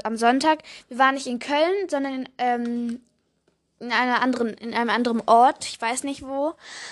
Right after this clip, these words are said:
äh, wie das immer heißt, und, äh, da hat's halt richtig, richtig doll geschneit. Und dann haben wir halt einfach so einen Schneemann, ähm, ja, gesehen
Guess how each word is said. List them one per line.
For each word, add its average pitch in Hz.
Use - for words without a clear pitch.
äh, 254
wie 247
das 247
immer 240
heißt, 254
und, 269
äh, 262
da 262
hat's 294
halt 262
richtig, 294
richtig 277
doll 247
geschneit. 226
Und 285
dann 285
haben 359
wir 311
halt 311
einfach 311
so 285
einen 269
Schneemann, 285
ähm, 247
ja, 220
gesehen 254